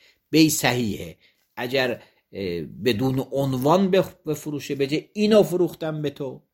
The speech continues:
اینو»، اه، یعنی ولو این مس لاچن میگه که من اینو فروختم به تو. اونم خیال می‌کنه که نه، نقره است، درهم فروخته شده. فروشنده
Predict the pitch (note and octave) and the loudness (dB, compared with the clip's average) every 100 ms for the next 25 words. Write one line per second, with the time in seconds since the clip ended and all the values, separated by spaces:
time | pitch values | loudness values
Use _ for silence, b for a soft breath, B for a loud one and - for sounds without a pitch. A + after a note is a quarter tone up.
0 | _ _ - C3+ G#2+ D#2+ - _ _ _ | _ _ -10 -6 -4 -6 -12 _ _ _
1 | _ _ - F2 F#2 G2+ G2+ G2 - b | _ _ -16 -12 -6 -4 -2 -4 -8 b
2 | b b _ G#2+ B2+ D#3+ D#3+ - B2+ A2 | b b _ -4 2 2 2 -2 -8 -8
3 | G2+ _ _ G2+ A#2 A#2+ - G2+ F2 - | -10 _ _ -10 -4 -4 -2 -4 -6 -12
4 | _ _ _ _ _ _ _ - G2+ D#3+ | _ _ _ _ _ _ _ -12 2 4
5 | D#3+ F#3 F3 D#3 D#3 E3 D#3+ F3 E3 E3 | 4 2 0 -2 -2 -2 -2 -2 -2 -2
6 | E3+ C3+ G#2+ G2+ F#2 - F#2 F2 D#2+ - | 0 0 0 -4 -6 -6 -8 -8 -10 -12
7 | D#2+ - _ _ _ _ _ _ F3+ F#3+ | -16 -16 _ _ _ _ _ _ 0 2
8 | F#3 - D#3 E3+ F3+ F3 F3 F3 E3 F3+ | 2 4 4 4 4 -2 -4 -6 -4 -6
9 | F3 E3 B2 F2 G2 B2 B2+ A2 C3+ A#2 | -4 -2 -2 -4 -6 -2 -2 2 2 2
10 | - - B2+ A#2 - C#3+ B2+ - F#2+ F#2 | -2 -4 -2 -2 0 2 2 -4 -8 -10
11 | - F2+ F2+ D#2+ D#2 b b b b - | -12 -12 -12 -12 -16 b b b b -10
12 | A#2 G2 G#2 G2+ A2 C#3+ C#3 - C#3+ D3 | -6 -6 -6 -10 -6 -2 0 0 0 0
13 | D3+ F#3+ G3 | 2 2 2